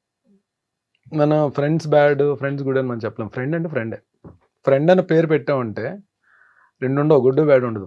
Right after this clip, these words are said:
ఫ్రెండే. ఫ్రెండ్‌లో, ఫ్రెండ్‌షిప్‌లో బ్యాడ్ ఉండదు, గుడ్డే ఉంటది. మన ఎదుగుదలకు కానీ, మన సక్సెస్కి కానీ, మన డౌన్ఫాల్కి కానీ,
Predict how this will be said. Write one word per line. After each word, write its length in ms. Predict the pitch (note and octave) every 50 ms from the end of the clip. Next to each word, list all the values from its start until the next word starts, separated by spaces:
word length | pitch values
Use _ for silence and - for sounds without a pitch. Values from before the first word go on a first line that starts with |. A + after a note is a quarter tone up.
| -
ఫ్రెండే. 440 | - B2+ B2 C3+ D3 C#3 G#2 F2+ - - _ _ _ _ _ _ _ _ _ _ _
ఫ్రెండ్‌లో, 600 | - - B2 B2 C#3 D3+ D3 D#3 E3+ F3 D#3+ D#3+ - _ _ _ _ D3 _ _ _ -
ఫ్రెండ్‌షిప్‌లో 440 | C#3+ C3+ C3+ B2+ B2+ B2 D#3+ F3+ E3+
బ్యాడ్ 300 | B2+ A#2+ A#2+ C3 C#3 C3+
ఉండదు, 260 | C3 B2 A2 F2 - _ _ _ _ _ _ _ _ _ _ _ _ _ _ _ D3+ C3
గుడ్డే 180 | B2+ C3+ C#3 E3
ఉంటది. 280 | D3 C#3 A#2 A2 F#2+ F2+ _ _ _ _ _ _ _ _ _ _ _ _ _ _ _ _ _ _ _ _ _ _ _ _ _ _ _ _ _ _ _ _ _ _ _ _ _ _ _ _ _ _ _ _ _ _ _ _ _ _ _ _ _ _ _ _ _ _ _ _ _ _ _ _ _ _ _ _ _ _ _ _ _ _ _ _ _ _ _ _ _ _ _ C3+
మన 140 | C3+ C3+
ఎదుగుదలకు 500 | C3+ C3 C3 D3+ E3 D#3+ F3+ F3 F3 D#3
కానీ, 240 | C#3+ D#3+ E3 E3 E3+
మన 180 | E3+ E3 D3+ C#3
సక్సెస్కి 520 | - - C3 C3 - D3+ C3+ - D#3 C#3
కానీ, 280 | B2+ C#3 C3+ C3+ C#3 C#3+
మన 180 | C#3+ C#3 B2
డౌన్ఫాల్కి 520 | G#2+ A2+ A#2 B2+ B2+ - C#3+ C3+ B2 A#2+ G#2
కానీ, 340 | G#2 G#2 G2+ G2 F#2+ F#2